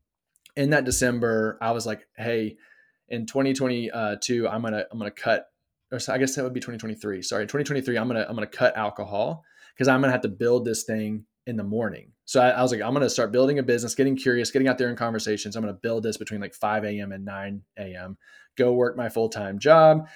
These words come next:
And then I'm gonna come home and be with the kids and, and make sure I'm a dad still." Right. And it was, like,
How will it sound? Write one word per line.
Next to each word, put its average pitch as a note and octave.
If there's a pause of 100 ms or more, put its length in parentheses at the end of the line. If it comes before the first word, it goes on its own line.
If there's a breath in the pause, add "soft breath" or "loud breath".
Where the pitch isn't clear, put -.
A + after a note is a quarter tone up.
(180 loud breath)
And A#2+
then B2
I'm A#2
gonna A2
come A2
home G#2+
and G2
be G2
with G2
the -
kids F#2+
and, F#2
and G#2+
make G2+
sure F#2+
I'm E2+
a F2+
dad F2+
still." -
Right. G2 (580 soft breath)
And B2 (300)
it C3+
was, C3 (100)
like, A#2+